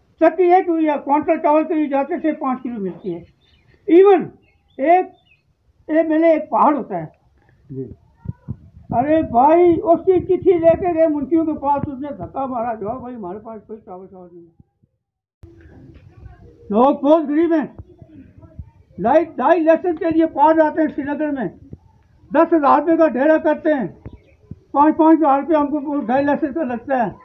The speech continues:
Speaker 1: पैंतालीस केस है सुबह करना में, मेरे पास लिस्ट है।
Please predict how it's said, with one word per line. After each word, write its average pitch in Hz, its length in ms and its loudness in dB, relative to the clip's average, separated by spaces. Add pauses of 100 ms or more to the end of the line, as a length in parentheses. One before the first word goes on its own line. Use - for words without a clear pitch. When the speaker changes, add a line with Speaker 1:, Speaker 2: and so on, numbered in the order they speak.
(540)
Speaker 1:
पैंतालीस 339 500 2
केस 311 220 0
है 277 120 -6
सुबह 269 200 -10
करना 247 320 -8
में, 233 100 -8
मेरे 220 180 -6
पास 220 300 -6
लिस्ट 214 220 -10
है। - 120 -18